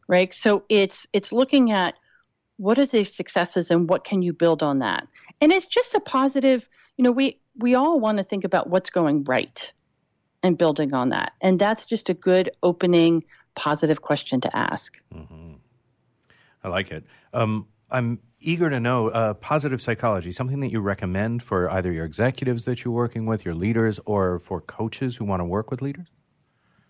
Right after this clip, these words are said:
Speaker 1: Oh, in terms of a class or a book?
Speaker 2: Or
Speaker 1: Or
Speaker 2: training or, yeah, anything
Speaker 1: or
Speaker 2: that
Speaker 1: training?
Speaker 2: you recommend.
Speaker 1: I think <clears throat> that,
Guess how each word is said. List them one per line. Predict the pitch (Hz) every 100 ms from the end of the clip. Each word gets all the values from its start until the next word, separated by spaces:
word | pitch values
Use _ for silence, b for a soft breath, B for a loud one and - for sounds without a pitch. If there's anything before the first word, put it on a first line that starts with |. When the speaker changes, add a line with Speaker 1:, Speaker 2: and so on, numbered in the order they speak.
| _ _ - -
Speaker 1:
Oh, | 220 214 -
in | 214
terms | - 214 196
of | 180
a | 175
class | - 196 208 214 -
or | 170
a |
book? | 151 185 370 - - 123
Speaker 2:
Or | 113 107
Speaker 1:
Or | 196 190
Speaker 2:
training | 190 196 185
or, | 185 185 85 82
yeah, | 82 85 82
anything | 113 98 -
Speaker 1:
or | 127
Speaker 2:
that |
Speaker 1:
training? | 87 226 233 262
Speaker 2:
you | 247
recommend. | 185 - 175 85 - _ _ _ _ _ _
Speaker 1:
I | 226 233 277 349 -
think | 240 233 -
<clears throat> |
that, | 254 202 196 190 185 - -